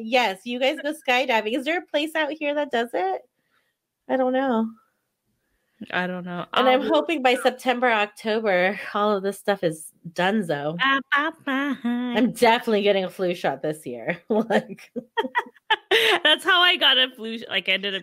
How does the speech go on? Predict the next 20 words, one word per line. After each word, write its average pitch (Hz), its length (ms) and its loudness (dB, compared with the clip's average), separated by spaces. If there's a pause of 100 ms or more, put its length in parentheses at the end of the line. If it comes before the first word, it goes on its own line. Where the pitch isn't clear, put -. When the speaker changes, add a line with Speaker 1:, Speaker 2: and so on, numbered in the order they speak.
(160)
Speaker 2:
doing 185 160 -4
Speaker 1:
Oh 294 40 8
Speaker 2:
flu 294 140 10
Speaker 1:
my 285 240 8
God. 311 340 4 (640)
Speaker 2:
because 285 720 6
Speaker 1:
Whatevs, 262 40 -8
we're 269 120 6
doing 294 260 4
it 269 120 0
this 294 240 2
year. 311 200 2
Speaker 2:
I - 40 4
used 262 260 2 (120)
to, 392 200 4
I 349 60 2
used - 240 -4
to, 277 220 -8 (120)
n-, 214 160 -6 (240)
maybe 294 200 2